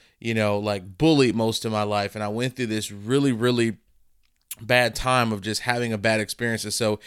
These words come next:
it affected me. However, uh, when I started to look at the beauty in it, I started to look at, you know, how I relate, I was able to relate to people in that situation. I started to realize that these were growth scars.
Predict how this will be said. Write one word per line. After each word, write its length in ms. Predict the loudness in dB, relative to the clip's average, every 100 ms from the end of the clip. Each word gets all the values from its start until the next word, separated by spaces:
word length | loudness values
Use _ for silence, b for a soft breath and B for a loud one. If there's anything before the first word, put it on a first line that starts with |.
| B B
it 100 | 0
affected 560 | 0 2 2 2 -2 -2
me. 240 | -8 -14 _ _ _
However, 720 | 0 4 6 4 4 2 2 -4 b b 0
uh, 260 | 2 2
when 140 | 0 0
I 80 |
started 380 | 0 0 0 0
to 120 | 0 2
look 280 | 0 2
at 380 | 4 4 2 -2 _
the 340 | -10 -2 0 0
beauty 540 | -2 0 2 2 2
in 120 | 2
it, 160 | 0 -4
I 100 | -4
started 220 | 0 0
to 80 | 0
look 220 | -4 -4
at, 240 | -2 -4 -6 B B B
you 100 | -6
know, 140 | -4
how 400 | -2 0 0 0 0
I 80 | 0
relate, 460 | 2 0 0 0
I 80 | 2
was 140 | 2 2
able 220 | 2 0
to 160 | 0
relate 560 | 2 2 4 2 2 _
to 140 | -4
people 580 | -2 -2 -4 -6 -14 -14 b b b -4
in 160 | -2
that 180 | 0 -2
situation. 840 | -2 -2 -2 -2 -2 -2 -6 -8 -14 _ -2
I 80 |
started 300 | 0 2 2
to 120 | 2 2
realize 480 | 2 2 0 0
that 300 | 2 0 -2
these 340 | -4 -2 -2 -2
were 200 | -2 -2
growth 520 | -2 2 2 0 -6
scars. 640 | -2 2 2 0 -10 -16